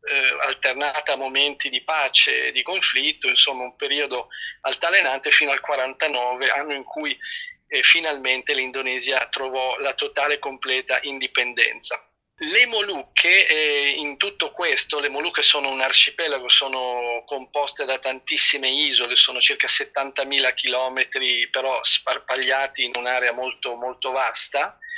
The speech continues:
Si trovarono in, all'interno dell'Indonesia, naturalmente, però in una posizione un po' complessa, perché, ehm,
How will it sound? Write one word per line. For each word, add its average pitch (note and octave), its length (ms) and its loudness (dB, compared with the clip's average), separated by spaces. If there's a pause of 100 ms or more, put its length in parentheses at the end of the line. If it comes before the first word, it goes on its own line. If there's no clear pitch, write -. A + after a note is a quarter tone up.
(380)
Si - 260 8
trovarono F3+ 680 0
in, C3+ 360 -4
all'interno C#3 720 2
dell'Indonesia, B2+ 680 -2
naturalmente, D#3+ 560 -2
però F3 200 -2 (320)
in D#3+ 140 -4
una G#3+ 140 0
posizione E3 460 2
un C#3+ 120 -8
po' D#3 180 -6
complessa, C3 680 0
perché, E3+ 480 4 (560)
ehm, C3+ 840 0